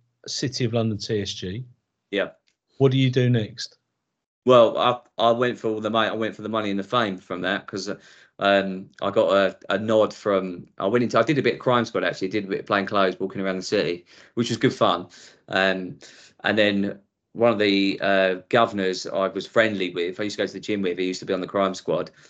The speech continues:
Speaker 2: said, "You should have a look at insurance fraud." So I thought, "Well,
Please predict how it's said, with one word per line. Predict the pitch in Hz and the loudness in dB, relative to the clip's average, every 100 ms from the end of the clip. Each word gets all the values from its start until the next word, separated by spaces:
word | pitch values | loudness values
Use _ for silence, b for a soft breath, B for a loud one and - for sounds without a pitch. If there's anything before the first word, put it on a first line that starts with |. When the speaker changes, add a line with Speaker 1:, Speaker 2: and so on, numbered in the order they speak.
| b b | b b
Speaker 2:
said, | - 95 95 | 0 2 2
"You | |
should | 101 107 | 0 0
have | 98 | 2
a | |
look | 95 | 0
at | 110 | -2
insurance | 95 - 120 107 | -2 0 0 0
fraud." | - 90 80 - | -2 0 0 -6
So | - - 95 92 90 - _ _ - _ _ _ - | -8 0 2 2 -2 -12 _ _ -20 _ _ _ -12
I | |
thought, | 98 98 82 | -4 -2 2
"Well, | 101 92 - | 2 2 -2